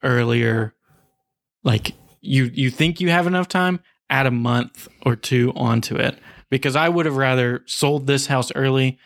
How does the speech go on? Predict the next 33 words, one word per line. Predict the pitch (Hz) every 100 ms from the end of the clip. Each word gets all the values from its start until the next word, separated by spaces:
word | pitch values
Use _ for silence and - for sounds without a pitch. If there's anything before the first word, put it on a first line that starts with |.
| _
had | - 147
to | 156
move | 139 139
in | 135 131
with | 127
our | 127
parents | 120 131 127 123 123
or |
had | 110 127 135
to |
move | 135 131
into | 131 123
an | 123
Airbnb | 123 123 127 123 123 123 123 120 _ - - - -
or | 117
a | 110
long-term | 117 139 135 139 131
hotel, | 131 135 123
whatever | 123 143 147
it |
might | 135 123 123
be, | 127 143 160 _ - - - - - - _
rather | 123 131 139 139 131
than | 120 123 120 117 117 113 _ _ - - _ - - - - - - - - _ _ _
those, | - 143 135
those | 135 135 120
days | 139 135
leading | 127 131 127
up | 131 135
to, | 127 120 117 - - - - - - - _ _ _ -
okay, | 135 135
this | 120 131 139
is | 127 117 -